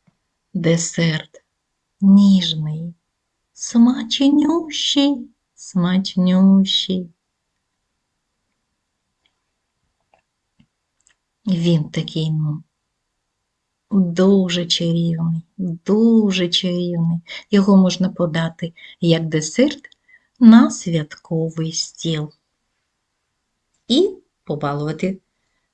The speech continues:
свою сім'ю, близьких, рідних, гостей на звичайний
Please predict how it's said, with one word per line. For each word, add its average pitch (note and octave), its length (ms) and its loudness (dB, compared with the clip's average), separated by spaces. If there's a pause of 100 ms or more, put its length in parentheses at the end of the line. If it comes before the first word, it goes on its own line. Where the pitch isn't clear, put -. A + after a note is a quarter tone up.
(200)
свою F3+ 500 0
сім'ю, E3+ 840 -2
близьких, D#3 840 -6
рідних, E3+ 640 -8
гостей D3+ 680 -10 (1300)
на A#3+ 280 6
звичайний G3 840 0